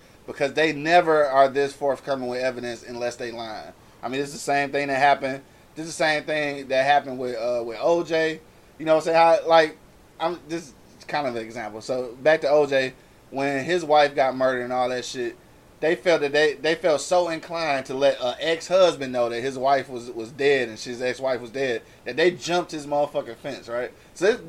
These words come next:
this means that they already come in with a narrative and shit. Like, so at, at what point, though, do we stop believing the media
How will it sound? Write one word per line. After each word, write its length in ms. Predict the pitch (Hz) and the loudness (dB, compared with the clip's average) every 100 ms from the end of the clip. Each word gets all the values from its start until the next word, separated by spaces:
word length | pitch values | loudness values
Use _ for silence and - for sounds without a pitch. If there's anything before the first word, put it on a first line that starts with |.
| 202 | -4
this 40 | 214 | -2
means 220 | 190 170 | -2 0
that 100 | 156 | 4
they 140 | 190 | 4
already 460 | 165 170 165 170 160 | 8 8 8 4 0
come 260 | 170 165 | -2 -2
in 200 | 160 156 143 | 0 0 0
with 100 | 127 | -2
a 60 | |
narrative 580 | 123 139 113 107 117 101 | -2 -4 -4 -6 -10 -12
and 80 | 107 | -14
shit. 240 | - 104 - - - | -14 -16 -18 -20 -10
Like, 220 | - 143 139 | 0 2 2
so 360 | 170 156 147 - - | 2 4 2 -2 -4
at, 200 | 156 147 | -4 -2
at 220 | 156 160 | -2 0
what 240 | 180 233 - | 2 0 0
point, 320 | 196 196 143 | -4 -2 0
though, 160 | 135 | 0
do 100 | 139 | 0
we 140 | 147 151 | -6 -6
stop 420 | - 165 165 127 | -2 2 2 0
believing 500 | 135 135 160 151 135 | -6 -2 -2 -2 -4
the 80 | 123 | -8
media 500 | 127 147 139 127 | -4 -4 -4 -6